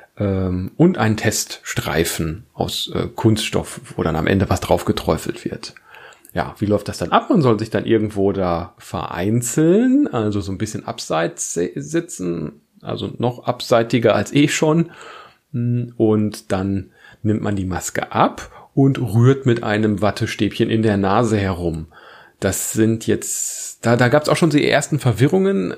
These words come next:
äh, auch was die Anleitungen des Herstellers angeht.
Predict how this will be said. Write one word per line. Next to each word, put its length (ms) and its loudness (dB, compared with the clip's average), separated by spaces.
äh, 340 0
auch 400 -2
was 460 -4
die 400 -2
Anleitungen 720 2
des 160 -6
Herstellers 500 0
angeht. 480 -2